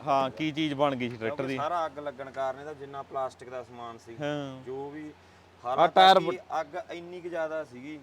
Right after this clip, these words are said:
Speaker 1: ਹਾਂ।
Speaker 2: ਕਿ ਵੀ ਇਹਦੇ ਆਹ ਸਾਰਾ ਸ਼ੋਅ ਵਗੈਰਾ, ਮਡਗਾਰਡ ਵਗੈਰਾ ਸਾਰੇ ਫੜ ਪੈ ਗਏ ਸੀਗੇ।
Speaker 1: ਸਾਰੇ?
Speaker 2: ਲੋਹਾ ਢਲ ਗਿਆ ਸੀ, ਇੱਕ ਤਾਂ ਲਾਲ ਹੋ ਕੇ ਠੰਡਾ ਹੋਇਆ ਹੈ।
Speaker 1: ਠੀਕ ਆ, ਸੋਆਂ ਵਗੈਰਾ ਜਿਵੇਂ ਆਹ ਪੱਲੇ ਪੁੱਲੇ ਜਾਲੀਆਂ ਹੀ ਆ।
Speaker 2: ਸਾਰੇ ਇਹਦੇ ਨਾਲ ਦੇ ਆ। ਹੁਣ ਵੀ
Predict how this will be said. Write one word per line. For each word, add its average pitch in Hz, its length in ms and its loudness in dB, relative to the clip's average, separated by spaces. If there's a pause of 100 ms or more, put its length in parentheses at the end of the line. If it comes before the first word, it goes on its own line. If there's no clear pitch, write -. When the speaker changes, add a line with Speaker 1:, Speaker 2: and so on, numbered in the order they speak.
(140)
Speaker 1:
ਹਾਂ। 135 300 -10
Speaker 2:
ਕਿ 151 100 -14
ਵੀ 175 120 -8
ਇਹਦੇ 175 200 -8
ਆਹ 165 200 -4
ਸਾਰਾ 151 400 -6
ਸ਼ੋਅ 156 360 -10
ਵਗੈਰਾ, 147 340 -6
ਮਡਗਾਰਡ 127 460 -6
ਵਗੈਰਾ 127 260 -8
ਸਾਰੇ 160 360 -8
ਫੜ 156 480 -4
ਪੈ 123 140 -8
ਗਏ 87 180 -14
ਸੀਗੇ। - 240 -20
Speaker 1:
ਸਾਰੇ? 156 440 4 (180)
Speaker 2:
ਲੋਹਾ 147 260 -2
ਢਲ 170 220 -4
ਗਿਆ 120 160 -8
ਸੀ, 127 80 -12
ਇੱਕ 139 120 -14
ਤਾਂ 156 100 -8
ਲਾਲ 139 360 -2
ਹੋ 139 240 -10
ਕੇ 143 120 -8
ਠੰਡਾ 147 380 -6
ਹੋਇਆ 98 180 -12
ਹੈ। 73 120 -14 (360)
Speaker 1:
ਠੀਕ 120 280 -4
ਆ, 156 160 8
ਸੋਆਂ 165 340 4
ਵਗੈਰਾ 180 340 8
ਜਿਵੇਂ 170 180 4
ਆਹ 196 60 8
ਪੱਲੇ 185 260 6
ਪੁੱਲੇ 165 280 2
ਜਾਲੀਆਂ 160 380 6
ਹੀ 160 60 0
ਆ। 147 100 2
Speaker 2:
ਸਾਰੇ 175 360 -2
ਇਹਦੇ 180 140 -10
ਨਾਲ 127 340 -4
ਦੇ 120 140 -6
ਆ। 113 60 -4
ਹੁਣ 113 200 -10
ਵੀ 139 140 -12